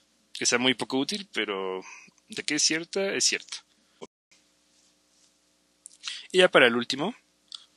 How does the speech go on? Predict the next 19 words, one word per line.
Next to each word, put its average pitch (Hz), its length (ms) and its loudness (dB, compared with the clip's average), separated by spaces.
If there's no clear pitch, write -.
pues 117 140 -4
lo 107 100 -2
que - 80 -8
nos 107 180 -6
pregunta 113 460 -6
es - 440 -2
si - 320 2
el 117 100 4
par 127 140 4
ordenado 117 440 2
A, 113 300 0
B 117 160 0
es - 1300 -10
un 123 80 0
elemento 113 380 -2
de 107 80 -4
este 123 160 -4
conjunto, 104 480 -10
¿no? 143 180 -10